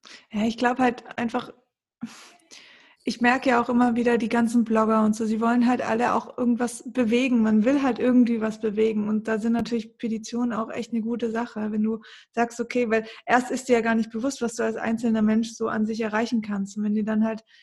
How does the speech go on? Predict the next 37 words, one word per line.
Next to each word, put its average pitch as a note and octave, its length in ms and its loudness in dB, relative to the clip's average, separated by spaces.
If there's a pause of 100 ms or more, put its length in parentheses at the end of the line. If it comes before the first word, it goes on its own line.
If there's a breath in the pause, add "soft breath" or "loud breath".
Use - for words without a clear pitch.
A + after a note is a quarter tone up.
(160 soft breath)
klar A3 280 2
wird, A#3 160 -2
okay, A3 340 -2 (720)
wenn A3+ 220 -2
du A#3 300 -2 (260)
irgendwie A#3 280 4
deine G#3+ 220 2
Stimme C#4 360 2
erhebst A3+ 480 2
und G#3+ 100 -8
startest A#3+ 560 -2
was G#3+ 240 -6
und G#3 160 -8
du, A3 160 -2 (480 loud breath)
ähm, A3 220 4
erreichst A3 420 0
Leute C4 280 0
damit, G#3+ 460 0 (340 loud breath)
ähm, A3 220 2
und A3 180 0
die A#3 360 0 (340)
helfen B3+ 400 2
damit A3+ 320 2
anderen, A#3+ 360 2
kann A#3 160 0
man B3 200 4
halt A#3 160 2
in A3 120 -2
unserer A3+ 260 -2
Demokratie G#3+ 640 -2
wirklich A3+ 320 -2
was G#3+ 180 -4
schaffen. B3+ 320 -4
Das G3 160 -6
ist A3+ 140 -8
schon A#3+ 240 -2
so. F#3 220 -6